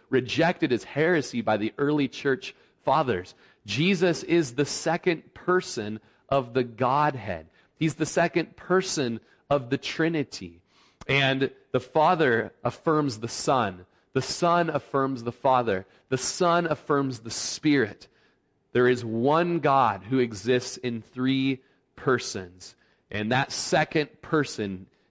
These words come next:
is the Alpha and the Omega. In Isaiah forty-four six, the, "Thus says the Lord God, the King of Israel, and his Redeemer, the Lord of hosts, I am the first and I am the last.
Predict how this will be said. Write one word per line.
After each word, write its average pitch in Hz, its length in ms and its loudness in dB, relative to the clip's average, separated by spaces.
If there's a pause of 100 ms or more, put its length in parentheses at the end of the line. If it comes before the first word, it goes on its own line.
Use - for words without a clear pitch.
(120)
is 107 220 2
the 110 240 -4
Alpha 107 600 -2 (280)
and 113 140 -4
the 113 160 2
Omega. 98 640 -6 (920)
In 123 240 0 (200)
Isaiah 147 320 2
forty-four 160 600 2
six, - 580 -4
the, 160 220 0
"Thus 165 300 2
says 180 260 2
the 175 100 2
Lord 170 380 4
God, 180 260 2
the 143 60 0
King 180 300 0
of 160 120 0
Israel, 170 500 2 (180)
and 196 240 2
his 190 220 4
Redeemer, 190 520 2
the 147 120 4
Lord 180 300 4
of 185 140 2
hosts, 202 460 2 (280)
I 170 120 4
am 196 180 2
the 190 60 2
first 214 500 2
and 190 120 2
I 190 100 4
am 190 180 0
the 185 120 2
last. 180 560 2